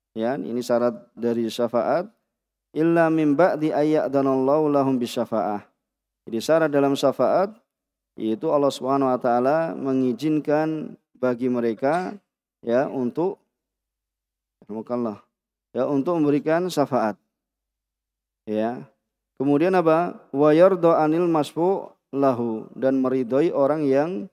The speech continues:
ya, meridhoi siapa yang diberikan syafaat. Jadi syarat dalam syafaat, ini Allah Subhanahu wa taala meridhoi, yaitu mereka yang akan memberikan syafaat. Kemudian apa? Dan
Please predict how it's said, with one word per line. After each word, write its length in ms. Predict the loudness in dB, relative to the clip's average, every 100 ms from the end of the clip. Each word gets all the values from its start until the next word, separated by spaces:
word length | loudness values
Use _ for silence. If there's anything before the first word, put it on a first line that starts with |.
| _ _ _ _ _ -6
ya, 240 | -2 -2
meridhoi 560 | 0 -2 0 0 0 0
siapa 400 | -2 -2 0 0
yang 240 | 0 0
diberikan 960 | 0 -2 -4 -4 -4 -2 -4 -4 -8 -12 _ _ _ _
syafaat. 560 | -4 -2 -2 -2 -6 -12 _ _ _ _ _ _ -16
Jadi 140 | -10 -2
syarat 340 | 2 2 2 2
dalam 480 | 2 2 0 -4 -8
syafaat, 640 | -2 0 2 2 0 -2 -12 _ _ _ _ _ -8
ini 80 | -4
Allah 240 | -2 -2
Subhanahu 400 | -4 -4 -2 0
wa 60 | 0
taala 560 | 0 2 2 0 -2 -6 -16
meridhoi, 720 | -8 -4 -2 0 0 2 0 -6 -16 _ _ -10
yaitu 260 | -8 -4 -4
mereka 380 | -2 -2 0 0
yang 240 | -2 -4
akan 380 | -6 -4 -2 -2
memberikan 340 | -4 -6 -6
syafaat. 560 | -4 -6 -2 -2 -2 -4 -10 _ _ _ _ _ -8
Kemudian 400 | -6 -2 0 0
apa? 420 | 2 0 0 -6 -14 _ _ _ _ -4
Dan 540 | 0 2 0 -4